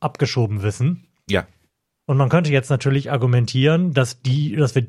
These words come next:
Speaker 1: für die natürlich auch kein Geld ausgeben müssten, indem wir sie hier ins Bildungssystem integrieren. Aber das sehe ich nicht so.
Speaker 2: Nee.
Speaker 1: Bildung ist prinzipiell eine gute
Speaker 2: Genau.
Speaker 1: Sache. Und selbst wenn sie die wieder mit zurücknehmen, kann das nicht schaden.
Speaker 2: G-, genau so sehe ich das nämlich auch. Wa-,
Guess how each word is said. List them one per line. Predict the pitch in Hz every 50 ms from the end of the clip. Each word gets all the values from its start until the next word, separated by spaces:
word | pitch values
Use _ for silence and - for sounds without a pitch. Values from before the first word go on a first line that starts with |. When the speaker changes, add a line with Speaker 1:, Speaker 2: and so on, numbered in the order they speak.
| - -
Speaker 1:
für | - 131
die | 107 110 120
natürlich | 127 135 131 - 151 151 139 135 127
auch | 135 -
kein | - 127 117 104
Geld | 107 113 123 -
ausgeben | - 139 120 - - 143 135 131 135
müssten, | 135 143 135 - - 143
indem | 143 139 139 143 143
wir | 139 139
sie | 135 147
hier | 127 139 147 151 151 147 - - - - - -
ins | 180 170 151
Bildungssystem | - 233 214 180 135 113 120 117 - 127 120 117 110
integrieren. | 101 120 107 104 104 104 101 98 95 98 - _ _ _ _ - - - -
Aber | 139 151
das | 170 - -
sehe | 202 214
ich | 190 160
nicht | 233 220 - -
so. | - 107 98 104 - _ _ _ _ _ _ _ _ _
Speaker 2:
Nee. | - 120 147 156 -
Speaker 1:
Bildung | 214 226 220 214 190 175
ist | 160 - -
prinzipiell | - 185 175 - - 156 123 - - 156 151 147
eine | 135 127 104
gute | 117 104 - 113
Speaker 2:
Genau. | - - 107 92 87
Speaker 1:
Sache. | 165 160 - - - - -
Und | 160 135
selbst | 139 190 208 - - -
wenn | 170 175 180
sie | 165 170 151
die | 131 165 147
wieder | 165 151 160 151
mit | 151 156 147 -
zurücknehmen, | - 135 139 196 196 - 139 131 131 135 147 143
kann | - - 175 175
das | 156 156 131 - 151
nicht | 156 160 - - -
schaden. | - 147 135 123 113 95 98 95 - _ -
Speaker 2:
G-, | 104 107 - - -
genau | 110 95 98 120 120 120 127 131 135 127
so | 127 120
sehe | 113 117 110
ich | 104
das | - 104 95 107
nämlich | 98 95 95 92
auch. | 80 73 73 73 - _ _ _ _ _
Wa-, | - - 98 -